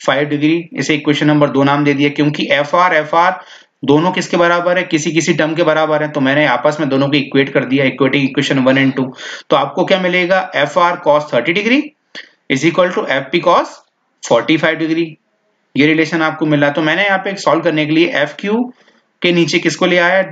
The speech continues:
Cross multiplication से मैं एफ़ पी को नीचे ले आया, तो हो गया ये एफ़ Q upon एफ़ पी और cos thirty degree को यहाँ denominator में ले आया, तो ये हो जाए cos forty five degree divide by cos thirty degree। तो आप cos forty five पता ही one by root two होता है,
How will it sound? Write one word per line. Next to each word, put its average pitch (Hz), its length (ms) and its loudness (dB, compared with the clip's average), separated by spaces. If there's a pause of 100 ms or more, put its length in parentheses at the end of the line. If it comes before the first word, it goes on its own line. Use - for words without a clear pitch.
(400)
Cross 147 240 0
multiplication 160 600 0
से 175 200 0
मैं 170 220 -2
एफ़ 131 220 0
पी 170 60 -4
को 170 100 2
नीचे 165 240 4
ले 170 140 2
आया, 165 160 0
तो 160 180 -6
हो 139 120 2
गया 156 180 2
ये 160 200 0
एफ़ 139 200 0 (260)
Q 170 220 4
upon 160 260 2
एफ़ 143 140 -2 (100)
पी 208 220 -4 (320)
और 147 280 0
cos 151 260 0
thirty 143 180 0
degree 151 260 2
को 175 140 0
यहाँ 165 280 0 (140)
denominator 139 440 4
में 139 120 0
ले 117 120 0
आया, 90 260 0 (680)
तो 139 60 4
ये 143 80 6
हो 151 120 4
जाए 151 260 0
cos 143 240 0
forty 139 260 0
five 147 220 0
degree 139 280 0
divide 127 300 2
by 160 160 2
cos 120 280 0
thirty 113 180 -4
degree। 101 280 0
तो 151 200 2
आप 147 280 0
cos 156 220 0
forty 156 200 0
five 165 200 0
पता 151 180 0
ही 160 120 2
one 135 200 0
by 147 80 2
root 143 220 -4
two 165 80 4
होता 147 260 2
है, 139 140 -8